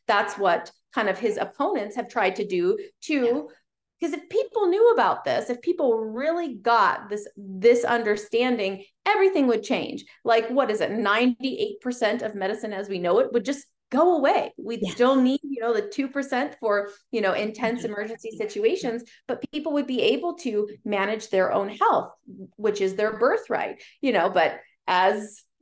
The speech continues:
Speaker 1: things go and people take advantage of our ignorance, they take advantage of the fact that we don't know this. So it is very important for the pure, um, information to be undiluted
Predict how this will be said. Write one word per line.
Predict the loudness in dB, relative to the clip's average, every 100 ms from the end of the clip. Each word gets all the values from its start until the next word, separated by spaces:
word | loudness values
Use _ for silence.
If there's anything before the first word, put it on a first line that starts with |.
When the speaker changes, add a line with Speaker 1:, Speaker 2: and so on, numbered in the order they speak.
| 0
Speaker 1:
things | 2 4 2
go | 2 2 4
and | 2
people | -2 -6 -4
take | -4 -4 -6
advantage | -6 -8 -10 -10 -8
of | -2 0 0
our | 0 0
ignorance, | 0 -4 -6 -8 -8 -10
they | -12
take | -10 -10 -10
advantage | -8 -8 -6 -8 -4
of | 0 0 0
the |
fact | -2 -2 -2
that | -6
we | -6
don't | 0 2 2 -2
know | -6 -4
this. | -6 -8 -12 -20 -4
So | 4 6
it | 6
is | 4 2
very | 4 4 4
important | 2 -2 2 4 4 0 -10
for | -4 2 4 4 2 -4 -16 _
the | -4
pure, | -4 -6 2 6 6 4 2 -4 -14 _ _
um, | -4 -2 -2 -6 -12 _ -2
information | 0 0 0 -2 -4 -4 -6 -10 -10
to | -6 0 4 6 4 0
be | -4 -4 0
undiluted | 2 4 4 2 4 4 4 0